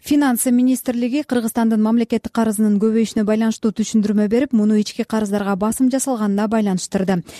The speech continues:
Мекеме тышкы карыз көп өспөгөнүн, айрым көрсөткүчтөргө салыштырмалуу тескерисинче кыскарганын билдирүүдө. Соңку эсепте мамлекеттик карыз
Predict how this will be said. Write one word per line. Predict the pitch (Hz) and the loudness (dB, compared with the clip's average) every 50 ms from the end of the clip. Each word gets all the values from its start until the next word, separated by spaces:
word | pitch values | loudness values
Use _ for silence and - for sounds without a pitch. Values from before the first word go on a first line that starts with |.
| - - - | -18 -6 0
Мекеме | 220 240 - 277 262 294 320 | 0 0 2 2 2 2 2
тышкы | - 262 - - - 220 - | 0 -4 -4 -4 -6 -4 -2
карыз | 226 220 220 196 | 0 0 0 0
көп | 196 208 220 202 - | 0 0 0 0 0
өспөгөнүн, | 208 - - - 202 185 202 214 254 269 254 | -4 -4 -2 -4 -2 0 2 2 4 4 4
айрым | 214 208 208 214 208 196 196 | 2 2 0 0 -2 0 -2
көрсөткүчтөргө | 202 - 220 196 - - 185 - 208 202 190 202 - | -2 -2 -2 -6 -4 -6 -6 -4 -4 -2 -2 -2 -2
салыштырмалуу | - 202 208 202 - - 208 208 202 208 240 254 220 240 | 0 -2 -2 -2 -2 -2 0 0 2 2 0 0 0 0
тескерисинче | - 220 208 - - - 208 190 185 - - 202 196 170 - - 269 285 277 | 0 0 -2 -2 0 -2 -2 -2 -2 -2 0 0 -2 -2 0 0 -2 -2 -2
кыскарганын | - - - - 269 247 226 214 202 196 196 | -4 -8 -4 -2 -2 -2 0 0 0 0 0
билдирүүдө. | 190 185 185 190 190 180 185 175 160 _ - _ _ | 0 0 0 0 0 0 0 -2 -4 _ -12 _ _
Соңку | - 277 294 277 302 | 0 0 2 2 0
эсепте | 277 - 247 _ - 214 | -2 -2 -4 _ -2 -2
мамлекеттик | 196 196 202 214 214 202 - 202 - - - | 0 2 2 2 0 0 -2 -4 -4 -6 -8
карыз | - 202 202 208 196 | -4 -2 0 0 -2